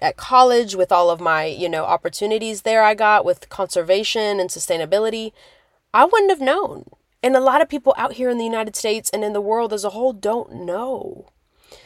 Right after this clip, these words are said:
So that's the thing, like, education, it's such a big tool. It's such a great thing. So, um, to finish off, like, reducing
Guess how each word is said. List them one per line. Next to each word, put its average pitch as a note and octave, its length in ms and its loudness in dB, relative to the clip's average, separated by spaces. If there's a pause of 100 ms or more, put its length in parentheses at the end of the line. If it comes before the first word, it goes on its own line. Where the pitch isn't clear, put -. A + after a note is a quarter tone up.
(180)
So - 140 -2
that's C#4+ 260 6
the C4+ 100 4
thing, B3 320 -2
like, G3+ 280 2
education, A3 600 -2
it's D#3+ 140 -4
such A3 240 -4
a G3+ 60 -4
big F#3+ 220 -2
tool. F#3 560 0
It's F#3+ 200 0
such - 480 -2
a F#3 80 -2
great F3+ 300 0
thing. F#3+ 560 -2 (1400)
So, F3 720 4 (1200)
um, F3+ 400 -2
to C4+ 160 -8
finish D4 340 0
off, A3 320 6
like, G3 200 4
reducing F#3+ 880 -4